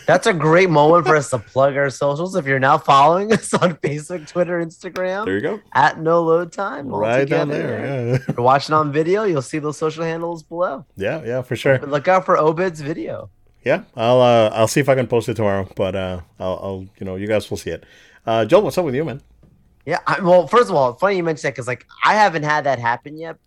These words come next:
Speaker 1: um, on my P S five, right? Um, P S four is the last time I had, like, a, I had one really crazy one, but it was not,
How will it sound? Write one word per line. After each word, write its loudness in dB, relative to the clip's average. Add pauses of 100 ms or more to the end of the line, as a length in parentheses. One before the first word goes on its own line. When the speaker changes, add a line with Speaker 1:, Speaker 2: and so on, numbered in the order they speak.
Speaker 1:
um, -2
on -2
my -2
P -8
S -8
five, -8
right? -4
Um, -8 (380)
P -4
S -2
four 4
is -2
the -2
last 0
time -4
I -6
had, -4
like, -12
a, -8 (100)
I 0
had 2
one -2
really -6
crazy -12
one, -8
but -4
it -4
was 0
not, -2